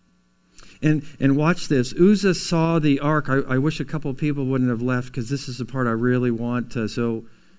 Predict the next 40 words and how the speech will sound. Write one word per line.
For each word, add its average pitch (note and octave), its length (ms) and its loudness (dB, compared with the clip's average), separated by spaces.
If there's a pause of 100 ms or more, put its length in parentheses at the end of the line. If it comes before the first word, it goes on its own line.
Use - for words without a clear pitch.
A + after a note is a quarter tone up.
(100)
those C#3+ 180 2
of D3+ 60 2
you D3+ 80 4
who D3 60 4
have B2+ 100 0
left, C3 320 2
you B2 100 0
can A#2 200 -4
tell C3+ 260 -2
them A#2 160 2
that A2 180 -2
we, A#2+ 220 -2
we A#2 180 -4
tur-, - 340 -8
we're B2 180 -2
turning D3+ 380 2
it B2+ 140 0
toward C3+ 280 2
Jesus B2+ 520 0
here, A2 300 0
okay? B2+ 380 -2 (1080)
But C#3 120 4
listen D#3+ 300 2
to D3 120 4
this. B2 440 -2 (1300)
Uzzah F#3 340 2
saw E3 320 2
the D3+ 180 2
ark D3 320 0
heading D3+ 340 2
toward D#3+ 300 0
the C#3+ 60 -2
dirt, C3+ 340 2
so C3+ 160 -2
he C3 100 4
reached D3 340 0
out C#3 220 0
because A#2+ 320 -6
he A#2+ 220 0
assumed B2+ 720 0